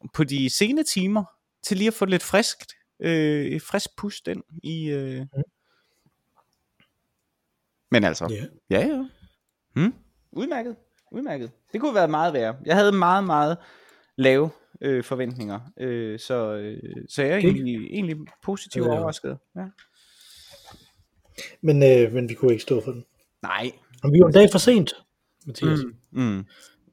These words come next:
Speaker 2: Øh, og det er jo
Speaker 1: Ja.
Speaker 2: min skyld. Det var mig, der, der udsatte det, og, øh, og har du gættet, hvorfor jeg gerne vil have det udsat?
Speaker 1: Nej.
Speaker 2: Øh,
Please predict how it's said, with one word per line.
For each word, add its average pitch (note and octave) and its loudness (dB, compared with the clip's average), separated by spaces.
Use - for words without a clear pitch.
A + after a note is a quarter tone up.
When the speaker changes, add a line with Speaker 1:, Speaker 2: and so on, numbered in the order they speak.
Speaker 2:
Øh, C3 6
og C#3 0
det F3+ 8
er F3+ 12
jo F3+ 8
Speaker 1:
Ja. F#3+ 2
Speaker 2:
min F#3 4
skyld. F3 4
Det - -16
var D#3+ 6
mig, D3 6
der, C#3 8
der C3+ 2
udsatte D3 2
det, C3+ 2
og, B2 0
øh, B2+ 0
og A#2+ 2
har C3+ 4
du C#3 6
gættet, G3 8
hvorfor E3 2
jeg C#3+ 2
gerne B2 0
vil A#2+ -4
have A#2+ -2
det A#2+ -2
udsat? A2+ -12
Speaker 1:
Nej. F3+ -2
Speaker 2:
Øh, A2 0